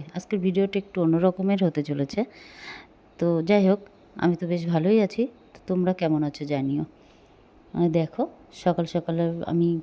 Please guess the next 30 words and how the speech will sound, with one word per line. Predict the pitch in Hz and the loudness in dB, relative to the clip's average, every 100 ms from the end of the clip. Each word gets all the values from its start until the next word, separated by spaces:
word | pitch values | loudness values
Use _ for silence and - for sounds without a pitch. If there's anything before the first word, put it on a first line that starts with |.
| - | -2
বাইরে | 156 151 160 | 0 0 -2
এসে | 160 165 | -2 -4
বসেছি, | 151 160 175 - 247 - - - - - | -4 -4 -6 -6 -10 -10 -20 -20 -20 -6
গেটের | 160 165 | -2 -2
সামনে | 165 175 185 170 175 - - - - | -2 0 2 2 2 -2 -20 -20 -16
সিঁড়ির | 151 - 160 170 | -10 -4 -4 -4
উপরে | 175 175 | -2 -2
বসে | 165 165 - 185 | 0 -2 0 -2
আছে | 180 180 | -2 -2
আমি | 160 165 165 | 0 2 2
আর | |
আমার | 156 160 | 0 -2
সোনা | - 151 143 | -2 -4 -2
পাপা। | 151 - 143 - - - - - | -4 -6 -10 -10 -20 -20 -20 -12
তো | 185 | -2
সকালবেলাটাই | 180 175 196 196 190 190 202 | 2 2 2 2 2 2 0
না | 190 | 0
বেশ | 170 180 | 0 0
ভালোই | 180 170 180 | 2 4 4
লাগে | 180 175 175 | 4 4 4
বাইরের | 165 160 170 160 - - - - - - | 4 2 0 -2 -14 -20 -20 -20 -20 -4
আবহাওয়াটা | 160 156 165 156 156 | 0 2 2 2 0
দেখতে। | 139 139 - 156 151 - - - - - | 0 -2 -2 -4 -4 -14 -20 -20 -18 -2
আমি | 170 180 175 175 - - 180 165 | 4 4 4 2 -4 -10 -4 0
ভিডিও | 180 202 190 | 2 2 2
করছি, | 208 - 202 | 0 -2 -6
তো | 202 | -4
আমার | 170 175 | -2 -2
সোনা | 180 170 | 0 0
পাপা | 175 180 180 165 | 2 -2 -2 -2